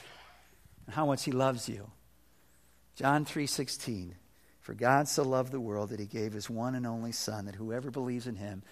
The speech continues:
shall not perish but have eternal life." And we're gonna look at just the first six words, "For God so loved the world." And I wanna ask you some questions about love as we start talking about God's love.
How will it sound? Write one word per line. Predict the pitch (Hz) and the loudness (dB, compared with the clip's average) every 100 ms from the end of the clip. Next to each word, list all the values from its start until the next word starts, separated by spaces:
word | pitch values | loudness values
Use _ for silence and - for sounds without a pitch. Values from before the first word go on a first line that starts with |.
| - - - - | -20 -20 -20 -12
shall | 123 | -6
not | 113 110 | -4 -4
perish | - 131 120 107 - | -4 -2 -2 -4 -8
but | 104 | -10
have | 101 101 98 | -6 -6 -6
eternal | 95 - - 127 113 110 110 - _ _ - | -10 -12 -6 -4 -4 -6 -10 -18 _ _ -8
life." | 101 - - - - - - _ - - - - - - | -2 -2 -2 -8 -14 -16 -20 _ -20 -20 -20 -20 -20 -8
And | 127 131 | 0 4
we're | 247 | 6
gonna | 269 165 | 8 8
look | 143 | 8
at | 139 | 6
just | 185 - | 4 2
the | 135 | 0
first | 120 - 196 214 - - - - | -2 4 6 6 4 -4 -10 -6
six | - - - 190 170 - - - - 147 | -2 4 8 8 8 0 -4 -8 -12 -2
words, | 143 117 90 - - - - - - - | 2 2 0 -8 -10 -10 -18 -20 -20 -20
"For | - 123 110 | -6 -2 -2
God | 107 131 147 156 | 2 6 6 6
so | - 151 131 131 | 2 0 2 2
loved | 110 117 123 117 - - 135 | 0 2 2 0 -6 -14 -2
the | 117 110 113 - - - | 2 2 0 -12 -20 -14
world." | 104 110 120 95 92 - - - _ - _ _ - - - - - - - | -4 2 2 2 -4 -12 -18 -20 _ -20 _ _ -20 -20 -20 -20 -20 -18 0
And | 147 | 6
I | |
wanna | 233 294 | 10 12
ask | 240 240 | 12 12
you | 240 | 8
some | 214 165 | 6 8
questions | - 202 - 180 151 | 12 12 12 4 10
about | 160 156 | 12 12
love | 151 170 160 | 12 12 12
as | 135 143 | 12 2
we | 147 | 0
start | - 156 123 | 6 6 6
talking | 165 156 156 | 8 8 8
about | 135 120 107 | 2 2 6
God's | 135 131 113 | 8 8 6
love. | 107 101 | 0 -2